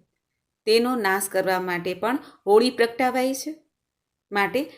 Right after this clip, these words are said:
ધાર્મિક દ્રષ્ટિએ જોઈએ તો પ્રહલાદની કથા અને ભગવાન નૃસિંહની કથા જે આપણને દર્શાવે છે કે આજે પ્રભુ પ્રગટ થયા હતા, ભક્ત વત્સલ ભગવાને ભક્તની લાજ રાખી હતી. અને વૈજ્ઞાનિક દ્રષ્ટિએ જોઈએ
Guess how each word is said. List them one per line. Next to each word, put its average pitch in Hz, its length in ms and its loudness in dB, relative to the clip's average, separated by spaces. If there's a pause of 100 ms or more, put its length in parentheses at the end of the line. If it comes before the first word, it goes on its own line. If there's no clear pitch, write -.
(120)
ધાર્મિક 233 460 4
દ્રષ્ટિએ 285 560 0
જોઈએ 277 440 0
તો 285 140 2
પ્રહલાદની 196 600 0
કથા 214 400 -6
અને 202 160 -4
ભગવાન 185 440 -2
નૃસિંહની 185 580 -6
કથા 190 400 -4 (420)
જે 185 120 -2
આપણને 185 380 0
દર્શાવે 196 600 -2
છે 170 240 -10
કે 180 160 -2
આજે 170 280 0 (280)
પ્રભુ 196 320 0
પ્રગટ 180 380 2
થયા 185 340 -4
હતા, 196 300 -8 (360)
ભક્ત 202 340 -10
વત્સલ 175 460 -6
ભગવાને 190 580 -4 (560)
ભક્તની 233 460 -2
લાજ 165 300 2
રાખી 165 400 -4
હતી. 160 340 -8 (1080)
અને 175 260 -2 (320)
વૈજ્ઞાનિક 214 520 2
દ્રષ્ટિએ 202 500 -2
જોઈએ 170 460 -6